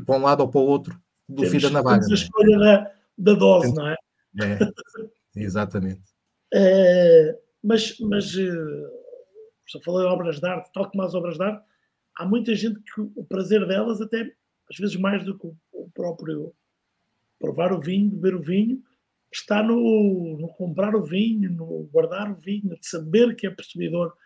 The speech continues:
Speaker 2: daquele, daquele produto. E aí passamos, eh, se calhar, da parte organolética já para uma parte mais
Speaker 1: Claro.
Speaker 2: aspiracional e,
Speaker 1: Claro.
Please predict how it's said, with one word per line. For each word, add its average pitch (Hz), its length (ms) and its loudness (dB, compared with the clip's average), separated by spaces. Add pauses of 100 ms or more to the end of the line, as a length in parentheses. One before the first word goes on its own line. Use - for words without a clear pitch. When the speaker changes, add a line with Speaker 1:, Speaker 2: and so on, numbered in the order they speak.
(440)
Speaker 2:
daquele, 147 1040 0 (180)
daquele 151 300 -6
produto. 151 340 -8
E 151 40 -2
aí 180 160 -2
passamos, 208 720 -2
eh, 233 580 -12 (580)
se - 140 -16
calhar, 180 340 0
da 175 80 4
parte 175 440 -2
organolética 170 1000 -4
já 196 180 0
para 196 180 -4
uma 190 180 -2
parte 190 300 -6
mais 185 220 -4
Speaker 1:
Claro. 180 140 -4
Speaker 2:
aspiracional 208 960 0
e, 160 500 -6 (220)
Speaker 1:
Claro. 95 240 -6